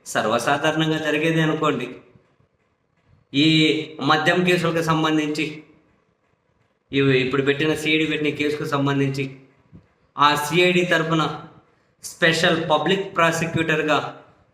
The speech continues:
టీడీపీ న్యాయవాది ఎం లక్ష్మీనారాయణను నియమించుకుంటూ ఈ జీవోలో పేర్కొన్నారు,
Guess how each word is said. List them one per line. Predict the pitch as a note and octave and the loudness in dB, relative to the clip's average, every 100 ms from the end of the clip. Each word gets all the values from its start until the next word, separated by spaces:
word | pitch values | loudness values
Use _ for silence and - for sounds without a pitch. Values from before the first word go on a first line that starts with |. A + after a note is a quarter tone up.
| _ | _
టీడీపీ | F3 F#3 F3+ F3+ | 0 2 4 4
న్యాయవాది | E3+ D#3 D#3 D#3 D3+ C#3 | 4 2 4 2 2 0
ఎం | D3+ D3 | 0 0
లక్ష్మీనారాయణను | C3+ - F3 E3+ E3 D#3 D#3 D#3 | -2 -4 -2 0 2 2 0 -2
నియమించుకుంటూ | D3+ C#3+ D3 D3 D3 C#3+ C#3 C#3+ C3 - - _ _ _ _ _ _ _ _ _ _ _ D3 | 0 0 0 -2 -6 -4 -2 -2 -2 -8 -20 _ _ _ _ _ _ _ _ _ _ _ 0
ఈ | D#3 | 0
జీవోలో | D3+ F3 E3+ E3 D#3+ | 2 2 4 2 2
పేర్కొన్నారు, | D#3+ D#3 D#3 D#3 D3+ C#3+ C#3 | 0 0 0 0 0 0 -2